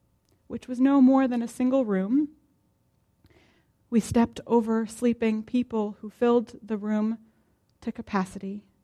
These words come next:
beyond capacity. And I will tell you, I'm not squeamish about public bathrooms, but I had never seen anything like this. It was unbelievable to me that a place like this existed,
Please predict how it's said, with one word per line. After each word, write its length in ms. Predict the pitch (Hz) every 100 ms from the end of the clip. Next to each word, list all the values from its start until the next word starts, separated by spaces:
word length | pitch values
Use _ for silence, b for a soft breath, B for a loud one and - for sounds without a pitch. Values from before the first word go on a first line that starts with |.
| _ _
beyond 380 | 196 196 208 -
capacity. 580 | 208 190 185 - 185 196 _ _ _ _ _ _ _ _ _ _ _ _ _ _ _ _ _ _ _ _ _ _ _ _ _ _ _ -
And 160 | 196 185
I 180 | 214
will 140 | 233 247
tell 220 | - 247
you, 200 | 240 240
I'm 240 | - 226 233
not 380 | 226 226 226
squeamish 680 | - - 240 226 202 185 - -
about 400 | 202 202 190 185 _
public 500 | - 214 202 196 -
bathrooms, 800 | - 202 190 170 165 - 202 - - _ _ _ -
but 100 | 202
I 80 |
had 120 | 196 185
never 320 | 202 196 202
seen 280 | - 202 185
anything 440 | 180 175 175 170
like 220 | 156 -
this. 400 | - - - - _ _ _ _ _ _ _ _ _ _ _ _ _ _ _ _ _ _ _ _ _ _ _ _ _ _ _ _ _ _
It 100 | 214
was 160 | 202 208
unbelievable 680 | 240 262 269 269 220 233
to 140 | 233 220
me 140 | 214
that 120 | 202
a 40 | 202
place 300 | - 214 208
like 180 | 208 -
this 220 | 202 202
existed, 640 | 196 - 202 - - -